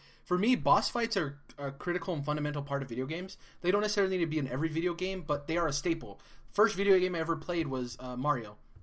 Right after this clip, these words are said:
Bowser, boss. Um, you know, or King Koopa, rather. Um, so, like, bosses are a fundamental part of video games. Uh, I think they're, uh, an, an important part in every,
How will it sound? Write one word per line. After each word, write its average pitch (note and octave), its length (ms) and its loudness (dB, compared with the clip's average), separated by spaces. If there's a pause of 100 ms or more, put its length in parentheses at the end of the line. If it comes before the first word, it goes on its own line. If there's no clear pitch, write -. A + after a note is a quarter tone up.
(280)
Bowser, C#3 440 2 (100)
boss. - 380 -2 (160)
Um, C3 440 -2
you C3+ 120 -4
know, B2 160 -4 (340)
or D3+ 60 -10
King C#3+ 200 -4
Koopa, C#3 360 -8 (100)
rather. A2 260 -12 (120)
Um, A#2 300 -8 (600)
so, E3 220 2
like, D3 260 0
bosses F#3+ 340 4
are D#3+ 60 2
a C#3+ 40 -4
fundamental D3+ 360 -4
part C#3 140 -4
of A#2 40 -10
video C3 140 -6
games. G3+ 380 -8 (420)
Uh, C3 220 -4
I D3 100 -4
think D3+ 160 -6
they're, C3+ 340 -2
uh, B2+ 320 -4
an, B2+ 200 -10
an C3 160 -10
important D3 440 -6
part C#3+ 220 -4
in C3+ 100 -6
every, B2+ 400 -6